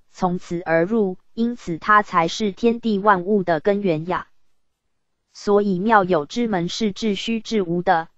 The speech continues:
是用之不竭，取之不尽的。像这种变化的玄妙，不是现在才有的，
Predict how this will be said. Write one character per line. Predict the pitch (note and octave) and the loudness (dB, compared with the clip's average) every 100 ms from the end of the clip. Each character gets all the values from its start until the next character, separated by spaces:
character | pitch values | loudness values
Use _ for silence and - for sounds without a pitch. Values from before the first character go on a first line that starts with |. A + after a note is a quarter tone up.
| - | -12
是 | - G#3+ | -4 -2
用 | F#3+ A3 F#3 | 2 0 0
之 | A#3 A#3 | -2 -4
不 | A#3+ G#3+ | 0 0
竭， | - E3 E3 F3+ _ | 0 -2 -2 -4 _
取 | - F3+ D#3 | -10 -8 -8
之 | - A#3 | -4 -4
不 | A3+ F3 | -4 -4
尽 | - G#3+ F#3 | -2 -2 0
的。 | F3+ F#3 _ | 0 -2 _
像 | - - G#3 F#3+ | -8 0 2 2
这 | A#3 G3 | 4 4
种 | F3+ D3+ | 2 -2
变 | A3+ G3+ | -2 -2
化 | F#3 A3 F3+ | 6 6 6
的 | E3+ | 0
玄 | - D#3+ | 0 -2
妙， | F3+ G#3 F3+ F3+ _ - | 0 2 2 0 _ -10
不 | F#3 | -6
是 | F#3+ A3+ G3 | -4 -2 -2
现 | - A#3+ G3+ | 2 0 4
在 | A3 F#3 | 4 4
才 | - F3+ | 2 -2
有 | E3+ F#3+ - | 0 0 0
的， | F3 E3 | -2 -4